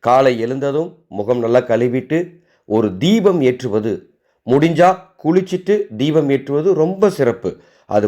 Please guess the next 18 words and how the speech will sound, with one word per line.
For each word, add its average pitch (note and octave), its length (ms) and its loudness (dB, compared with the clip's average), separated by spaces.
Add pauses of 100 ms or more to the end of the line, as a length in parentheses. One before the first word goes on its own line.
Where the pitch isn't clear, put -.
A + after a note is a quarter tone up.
பூஜை D3 300 2
அறையில D#3 180 4
இருந்தாலும் C#3+ 320 0
சரி, D3+ 200 -2 (360)
ஹால்லையா D#3 500 4
இருந்தாலும் A#2+ 320 -2
சரி, F#2+ 160 -10 (220)
இது C3 220 -8
முதல் C3 340 0
விஷயம். G2+ 300 -8 (400)
இரண்டாவது F#3 500 4
விஷயம், G#2 360 -6 (220)
காகம், D3+ 440 2 (380)
நாய்கள், C#3+ 520 2 (200)
பறவைகள், D3 640 2 (320)
பசுக்கள், D3 580 2 (340)
இந்த E3 280 4 (140)
ஜீவன்களில் F#3 520 2